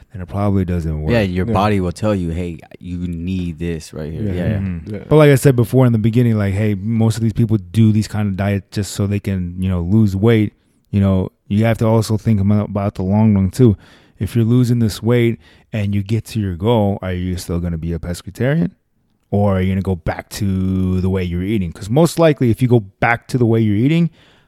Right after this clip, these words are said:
Speaker 1: there's a hundred percent chance that you're gonna gain all the
Speaker 2: Yeah,
Speaker 1: weight
Speaker 2: you're gonna
Speaker 1: that
Speaker 2: blow
Speaker 1: you,
Speaker 2: up.
Speaker 1: yeah,
Speaker 3: Yep.
Speaker 1: that, that, uh, that you lost. So,
Speaker 3: And,
Speaker 1: um,
Speaker 3: and also don't, if you do gain the weight back, it's okay. Sixty percent of people who go on, try to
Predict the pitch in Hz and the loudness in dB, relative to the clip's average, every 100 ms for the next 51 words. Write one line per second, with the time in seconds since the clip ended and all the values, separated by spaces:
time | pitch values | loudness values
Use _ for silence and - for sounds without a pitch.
0 | _ _ _ - - 113 101 98 92 _ | _ _ _ -18 -8 -4 0 -2 -4 _
1 | - - - 117 101 98 107 92 104 95 | -12 -8 -2 0 0 -2 -4 -4 -4 -4
2 | 92 95 90 87 90 _ 101 92 90 87 | -4 -4 -4 -8 -10 _ -4 0 0 0
3 | 87 82 82 87 87 95 90 87 95 92 | 0 -2 -4 -4 -2 0 0 -2 -2 -4
4 | 87 113 90 87 _ - - _ - 98 | -2 -4 -4 -8 _ -20 -20 _ -8 -6
5 | 92 - 90 85 87 95 87 - 92 117 | -6 -6 -6 -6 -6 -6 -6 -6 -4 -2
6 | 131 87 - - 143 87 - _ - 110 | -2 -6 -4 0 0 0 -6 _ -10 -6
7 | 113 117 110 101 - 127 139 139 156 196 | -2 0 0 -2 -4 -4 -2 -2 -2 -2
8 | - 175 151 _ _ - 120 127 135 117 | 0 0 -2 _ _ -6 -2 0 -2 -4
9 | _ _ _ - 113 113 101 - 110 117 | _ _ _ -8 -6 -4 -6 -2 0 2
10 | 127 135 120 120 123 127 113 107 107 107 | 2 0 -2 -4 -4 -4 -2 -2 -2 -6
11 | 110 120 _ _ _ _ - 120 123 104 | -6 -8 _ _ _ _ -10 -2 -2 0
12 | 90 117 - 131 151 123 117 113 110 101 | -4 -6 -8 -6 -4 -4 -2 -2 -2 -2
13 | 98 95 110 107 _ - 101 95 95 90 | 0 0 -4 -8 _ -6 -4 -2 -4 -6
14 | 95 - 107 | -12 -10 -6